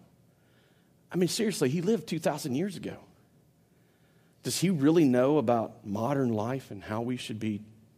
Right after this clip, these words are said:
using money and approaching sex and spending our time and energy and efforts? Does, does he really know?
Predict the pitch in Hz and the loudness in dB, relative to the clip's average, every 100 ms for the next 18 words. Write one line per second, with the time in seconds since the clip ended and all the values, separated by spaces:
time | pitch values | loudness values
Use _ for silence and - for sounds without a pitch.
0 | _ _ _ _ _ - 104 123 117 110 | _ _ _ _ _ -10 -4 -2 0 0
1 | 113 131 147 147 95 85 - _ _ _ | 2 2 0 -2 -6 -10 -16 _ _ _
2 | _ _ _ _ _ _ _ _ 113 - | _ _ _ _ _ _ _ _ -18 0
3 | 123 139 - 98 - 127 151 170 - - | 2 2 0 -4 -2 0 0 -2 -8 -12
4 | - - _ _ _ _ _ _ _ _ | -12 -14 _ _ _ _ _ _ _ _
5 | _ _ _ - - - 123 151 147 110 | _ _ _ -10 -8 -2 2 4 2 0
6 | - - 131 151 151 90 - - 143 147 | -4 -4 -2 -2 -4 -8 -8 0 2 2
7 | 143 170 135 95 110 - - - 220 220 | 0 -2 -4 -6 -8 -6 -8 -4 -4 -4
8 | 156 - 131 165 240 285 269 311 359 | -6 -4 -2 0 0 0 0 0 -4